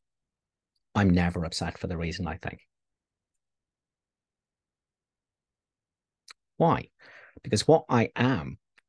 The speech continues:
is unlimited awareness in the Holy Spirit. I have overlooked what I am in the Holy Spirit, what I always am here now in this moment, and it's only ever this moment, without the thought-made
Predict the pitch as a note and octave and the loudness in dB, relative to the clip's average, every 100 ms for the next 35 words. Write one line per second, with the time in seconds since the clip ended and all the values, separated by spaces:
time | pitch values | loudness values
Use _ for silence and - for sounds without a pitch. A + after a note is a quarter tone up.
0 | - G#2 - - G2+ F#2+ F#2+ F#2 F2+ F#2 | -4 -2 -2 -2 -2 0 0 0 -2 0
1 | F#2 F2+ F2+ - F2 E2+ D#2+ E2 - - | 0 0 0 -2 -4 -4 -2 -2 -2 0
2 | A3+ - - _ _ _ _ _ - - | 0 0 -6 _ _ _ _ _ -20 -20
3 | _ G#2+ G#2 E2+ F2 - _ - C3 B2+ | _ 2 2 2 0 -2 _ 2 6 6
4 | A#2+ G2+ E2+ F2+ B2+ G#3+ - - - - | 6 2 2 0 2 2 0 -6 -8 -8
5 | - _ _ _ _ _ _ _ _ _ | -10 _ _ _ _ _ _ _ _ _
6 | _ _ - G#2+ G2 E2+ E2+ - C3 A2 | _ _ -4 0 0 0 -4 0 0 0
7 | E2 C#3+ F3 _ - G2 F2+ F#2 F2+ - | 0 -2 -4 _ -4 -2 -2 -2 -2 -4
8 | - F#2+ - - - G#2+ G2+ - A#2+ A2+ | -2 -2 -2 -8 -4 -2 0 2 2 2
9 | A2+ G2 F2+ - G2+ F2+ G#2+ E3 E2 D#2+ | -2 -4 -4 -4 0 0 2 0 0 -4
10 | - F2+ E2+ B2 - D2+ D2 D#2+ - F2 | -6 -4 0 0 0 -2 -4 -6 -6 -6
11 | E2+ - G2+ G2+ G2 F#2 F2 E2+ G#2 - | -8 -4 -4 -2 -2 -2 -2 -2 -4 -2
12 | - C#2+ D#2 C3 - F#2+ F#2 G2 - - | -4 -4 -4 -6 -4 -2 2 0 -2 -12
13 | - F#2+ F2+ - F2 E2+ E2 | 0 2 2 0 -2 0 -4